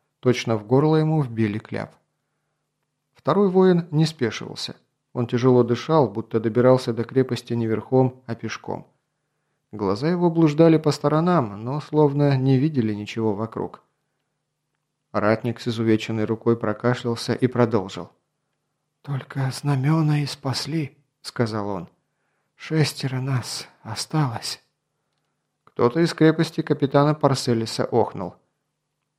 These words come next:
«Да у вас же гарнизон две сотни мечей был! Сколько же воинов привёл Рогатристель к заставе?»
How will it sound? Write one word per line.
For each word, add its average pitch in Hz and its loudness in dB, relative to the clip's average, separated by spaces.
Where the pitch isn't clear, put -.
«Да 110 -4
у 107 -8
вас 123 4
же 131 4
гарнизон 143 4
две 147 4
сотни 165 0
мечей 175 2
был! 113 -2
Сколько 202 0
же 208 6
воинов 127 6
привёл 165 4
Рогатристель 170 2
к 151 -2
заставе?» 165 2